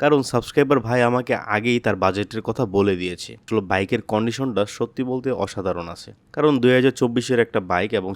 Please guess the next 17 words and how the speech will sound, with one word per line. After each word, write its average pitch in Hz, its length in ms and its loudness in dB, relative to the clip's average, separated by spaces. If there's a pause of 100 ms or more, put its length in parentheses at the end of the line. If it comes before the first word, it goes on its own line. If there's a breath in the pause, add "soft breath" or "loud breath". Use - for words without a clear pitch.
চব্বিশে 107 320 0
রেজিস্ট্রেশন 101 560 -2
করা। 104 160 -2 (160)
বাইকটিতে 135 380 0 (100)
আসলে 151 180 4 (160)
যা 104 120 0 (180)
আছে 127 140 -6 (140)
সব 110 160 0 (160)
স্টক, 85 240 -4 (180)
কোনো 120 140 2 (100)
কালার 110 300 4
টালার 110 260 4 (240)
বা 98 160 4
কোনো 107 120 2 (100)
টাচ 95 220 4
আপ 104 160 -4
কোনো 107 140 0